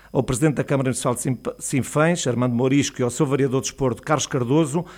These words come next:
por todo o contributo que deram em, quando depois não ser possível a integração, de tentar chegar a um acordo com a associação para,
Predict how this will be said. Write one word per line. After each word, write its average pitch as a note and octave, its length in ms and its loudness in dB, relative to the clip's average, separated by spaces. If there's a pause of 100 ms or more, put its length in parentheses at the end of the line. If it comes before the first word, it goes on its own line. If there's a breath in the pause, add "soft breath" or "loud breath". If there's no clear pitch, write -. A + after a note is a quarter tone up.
(280 loud breath)
por D#3 100 4
todo F#3 220 6
o E3+ 40 0
contributo D#3+ 520 0
que B2+ 100 -6
deram D#3+ 460 4 (200)
em, F#3+ 360 2 (120)
quando D3 460 2
depois C3+ 460 0
não C#3+ 120 0
ser E3+ 200 2
possível C#3 260 2
a C#3+ 60 4
integração, D3 560 0 (260 loud breath)
de F3+ 100 4
tentar E3 380 2
chegar D3+ 380 2
a - 20 2
um D3 140 2
acordo E3 720 4
com C#3+ 100 0
a C#3+ 60 2
associação E3+ 760 0
para, G3 480 4